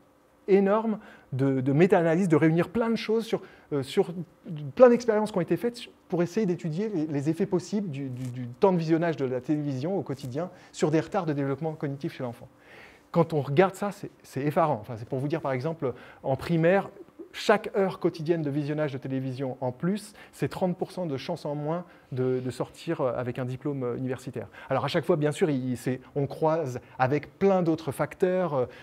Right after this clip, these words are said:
euh, c'est, la, l'histoire est beaucoup plus compliquée que ça. C'est-à-dire que c'est, euh, ça dépend aussi de la condition sociale. Il s'avère même qu'en fait, chez des gens où,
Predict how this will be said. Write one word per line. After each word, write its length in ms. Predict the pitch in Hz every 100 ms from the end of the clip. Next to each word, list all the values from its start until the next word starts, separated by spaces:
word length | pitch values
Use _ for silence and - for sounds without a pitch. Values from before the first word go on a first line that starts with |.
| -
euh, 280 | 127 117 127
c'est, 180 | 123 135
la, 180 | 123 123
l'histoire 440 | 135 131 - 151
est 40 |
beaucoup 180 | 135 135
plus 140 | 151 160
compliquée 520 | 160 151 160 147 165
que 60 |
ça. 180 | - 175
C'est-à-dire 300 | 139 120 123
que 100 | 131
c'est, 280 | 123 139 131 - - -
euh, 540 | 127 117 117 113 117 110 - -
ça 120 | -
dépend 240 | 131 139 143
aussi 280 | 143 -
de 40 | 143
la 60 |
condition 380 | 123 143 127 151
sociale. 500 | 135 165 - 175 160
Il 60 | 127
s'avère 280 | 139 127 131
même 200 | 160 160
qu'en 100 | 135
fait, 160 | 151
chez 140 | - 135
des 160 | 127
gens 240 | 120 156 156
où, 180 | 127